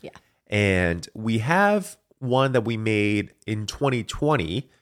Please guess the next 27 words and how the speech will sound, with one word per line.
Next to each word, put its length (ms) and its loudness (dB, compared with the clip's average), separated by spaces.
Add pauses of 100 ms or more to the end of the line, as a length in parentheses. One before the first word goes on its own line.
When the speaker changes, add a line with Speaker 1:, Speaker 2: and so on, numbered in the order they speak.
(240)
Speaker 2:
during 220 2
the 80 -2
pandemic, 600 0
and 120 -4
we 80 0
created 420 0
a 280 0 (100)
at-home, 420 -2
like, 160 -6
follow-along 600 2
mobility 500 2
workout 460 -2
series, 560 -2 (380)
and 220 2
that 180 6
was 540 4 (180)
very 340 6
well 200 4
received. 680 0
And 140 0
we 60 -2
wanted 240 -2
to 100 -8
make 180 0
sort 200 2
of 120 0
an 80 0